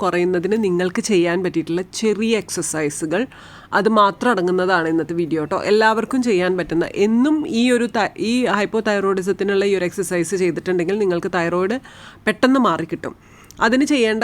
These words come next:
കുറച്ച് ഫുഡ് കൺട്രോളുകൾ കൂടിയുണ്ട്, അതുകൂടി ഇതിൽ പറയുന്നതായിരിക്കും. ഹൈപ്പോതൈറോയിഡിസം ഒരു ലൈഫ് സ്റ്റൈൽ ഡിസീസാണ്. നിങ്ങൾ ഫുഡ് കൺട്രോൾ ചെയ്യുമ്പോൾ നിങ്ങൾ ലൈഫ് സ്റ്റൈൽ ചേഞ്ച് ചെയ്യുന്നതിനനുസരിച്ച് മാറിക്കിട്ടുന്ന ഒരു, ആ, ഒരു, ഒരു കണ്ടീഷനാണ് ഹൈപ്പോതൈറോയിഡിസം.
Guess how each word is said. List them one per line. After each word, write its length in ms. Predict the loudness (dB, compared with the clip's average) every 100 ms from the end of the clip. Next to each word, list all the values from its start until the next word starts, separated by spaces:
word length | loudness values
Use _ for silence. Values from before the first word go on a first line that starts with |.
| -2
കുറച്ച് 360 | -4 -4 -2 -2 -4
ഫുഡ് 180 | -8 -2 0
കൺട്രോളുകൾ 520 | 0 2 2 2 0 0
കൂടിയുണ്ട്, 420 | 0 0 -2 -4 -8 -14 -6 0
അതുകൂടി 300 | 2 2 0 0
ഇതിൽ 120 | -2 -4
പറയുന്നതായിരിക്കും. 720 | -4 -4 -4 -6 -10 -12 -20 -20 -20 -20 _ 0
ഹൈപ്പോതൈറോയിഡിസം 760 | 2 4 4 4 2 2 2 2
ഒരു 120 | 2 2
ലൈഫ് 200 | 0 -2 -12 -10
സ്റ്റൈൽ 260 | -2 0 2 0
ഡിസീസാണ്. 600 | 0 -2 0 0 0 0 0 0
നിങ്ങൾ 240 | 0 -2 -2
ഫുഡ് 180 | -2 -2
കൺട്രോൾ 320 | 0 2 0 0 0
ചെയ്യുമ്പോൾ 420 | 2 0 0 -2 0
നിങ്ങൾ 240 | 0 2 2
ലൈഫ് 160 | 0 -2
സ്റ്റൈൽ 260 | -2 0 0 2
ചേഞ്ച് 260 | 2 2
ചെയ്യുന്നതിനനുസരിച്ച് 840 | 0 0 0 0 0 -2 -4 -4 -2 0
മാറിക്കിട്ടുന്ന 680 | 2 0 0 -2 -2 -2 -2 0 2
ഒരു, 160 | 2 -2 -10 -20 -20 -20 -10 -4
ആ, 40 | -2 -2 -2 -6 -12 -6 -2
ഒരു, 140 | 0 2 2
ഒരു 120 | 2
കണ്ടീഷനാണ് 640 | 2 2 0 0 2 2 0 -2
ഹൈപ്പോതൈറോയിഡിസം. 880 | -4 -2 -2 -2 -2 -2 -2 -6 -12